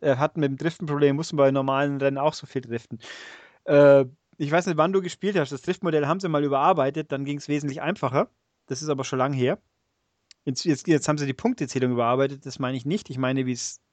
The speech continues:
Driften selber überarbeitet wurde. Ähm, und zum anderen, nö, während Rennen muss man natürlich eigentlich weniger bis gar nicht driften. Also sprich, n-,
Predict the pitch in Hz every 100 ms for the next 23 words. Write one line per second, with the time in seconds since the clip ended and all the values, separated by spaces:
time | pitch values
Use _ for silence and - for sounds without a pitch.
0 | _ 147 - 131 135 160 175 160 170 180
1 | 180 190 208 220 - - - - _ _
2 | 147 143 147 151 156 - _ _ _ -
3 | 160 165 156 156 160 156 147 131 143 160
4 | 151 143 127 143 143 131 127 135 143 123
5 | 117 123 - 113 135 123 104 107 - 113
6 | 113 117 113 - 131 - 135 123